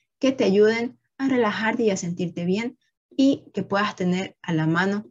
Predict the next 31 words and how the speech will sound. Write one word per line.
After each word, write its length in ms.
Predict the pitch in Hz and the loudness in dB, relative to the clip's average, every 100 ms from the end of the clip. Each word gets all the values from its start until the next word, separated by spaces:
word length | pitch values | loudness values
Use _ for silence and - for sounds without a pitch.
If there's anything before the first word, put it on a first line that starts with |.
| _ | _
cuando 240 | - 175 165 | -6 -2 0
las 180 | 160 | 0
necesites. 720 | 156 - - - - - _ _ _ _ _ | -2 -6 -8 -10 -10 -12 _ _ _ _ _
Para 200 | 302 320 330 | 2 2 2
finalizar 840 | 277 214 175 156 - 214 226 - - | -2 0 2 2 0 -2 -2 -4 -8
con 180 | 185 | -6
las 220 | 170 175 - | -4 -6 -6
técnicas 420 | 196 220 220 208 | -4 -2 -2 -4
o 40 | |
herramientas 420 | 185 175 190 202 214 | -4 -2 -2 -4 -6
que 120 | 180 | -8
puedes 360 | - 185 196 - | -2 0 0 -2
aplicar 680 | 196 - 165 151 190 208 - | -8 -6 -6 -6 -6 -6 -8
para 220 | 165 - | -10 -4
tu 120 | 202 | -4
proceso 400 | 196 185 - - | -4 -6 -8 -6
de 80 | 170 | -6
sanación, 680 | 175 165 165 - 214 247 - _ _ _ _ _ _ - | -4 -6 -6 -6 -6 -6 -10 _ _ _ _ _ _ -2
debemos 440 | 208 226 277 277 - | 0 2 2 0 0
incluir 800 | 214 202 190 175 190 233 - - _ _ _ _ | 0 0 0 0 4 4 2 -8 _ _ _ _
dos 240 | - 247 269 | 0 0 0
cosas 340 | - 233 226 | -4 -4 -6
que 140 | 220 185 | -6 -6
son 320 | 202 196 190 | -6 -8 -6
cruciales 1120 | 208 233 262 - - 226 190 160 - - - _ _ _ | 0 2 2 -2 -8 -4 -2 -4 -8 -16 -20 _ _ _
en 100 | 180 | -4
este 220 | 175 151 175 | -2 -2 -4
proceso. 640 | 180 175 180 160 - - - _ _ _ _ | -6 -4 -2 -4 -4 -12 -20 _ _ _ _
Y 140 | 196 | 0
estas 300 | 214 220 220 | 0 0 -4
son 440 | - 254 294 320 | -4 -2 -2 -2